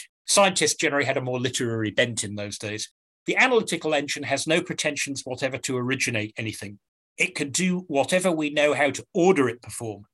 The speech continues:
It can follow analysis, but it has, has no power of anticipating any analytical relations or truths." So she saw computing devices, general purpose computing devices, as a way of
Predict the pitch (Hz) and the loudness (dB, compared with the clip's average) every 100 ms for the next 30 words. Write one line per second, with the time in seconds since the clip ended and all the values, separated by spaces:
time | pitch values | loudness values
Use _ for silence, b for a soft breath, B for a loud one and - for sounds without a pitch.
0 | _ - 147 - 123 - - 175 156 139 | _ -12 -12 -10 -12 -10 0 2 4 2
1 | 135 156 156 - 120 110 - _ _ - | 0 2 2 0 -2 -2 -4 _ _ -12
2 | 117 - 131 123 - - 135 123 147 147 | -10 -6 -4 -6 -10 -4 -4 0 0 -2
3 | 135 127 127 120 151 143 123 123 120 120 | -4 -4 -4 -4 -4 -2 -4 -6 -6 -10
4 | - 131 123 - - 131 123 123 135 127 | -8 -8 -8 -10 -6 -4 -4 -6 -6 -10
5 | 120 120 113 113 110 110 104 - 117 - | -12 -8 -4 -4 -4 -6 -10 -12 -12 -10
6 | 127 98 98 - - - _ _ _ _ | -8 -8 -10 -12 -12 -14 _ _ _ _
7 | _ - 139 139 208 190 - 156 139 - | _ 0 2 2 2 4 4 4 4 0
8 | - 123 - 165 139 123 117 127 113 104 | -6 -4 -2 0 0 -2 -4 -2 0 0
9 | 101 107 - 156 139 127 - 113 123 - | -2 -4 0 2 2 0 -2 -4 -4 -6
10 | 113 - 143 123 113 _ - 110 110 104 | -8 -4 -4 -4 -8 _ -12 -10 -8 -4
11 | 107 107 - 104 - _ - 160 143 135 | -2 -2 -4 -6 -10 _ -2 2 2 0
12 | 120 160 147 131 120 | 2 6 6 4 0